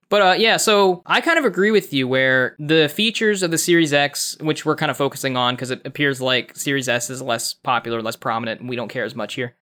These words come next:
The Series X has changed the way I play games a bit in terms of, like, I played, uh,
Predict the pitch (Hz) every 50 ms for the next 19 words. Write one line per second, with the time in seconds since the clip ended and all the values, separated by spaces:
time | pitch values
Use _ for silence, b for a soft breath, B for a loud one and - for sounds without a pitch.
0 | _ - 160 151 277 302 294 233 240 247 240 - 202 196 202 202 - 214 202 180
1 | 160 160 160 156 151 143 - - 170 143 131 135 143 147 151 143 131 123 127 127
2 | 120 120 123 120 - 143 135 135 131 135 127 117 - - _ - 160 170 170 -
3 | 170 190 233 226 - 220 202 202 214 214 214 185 - -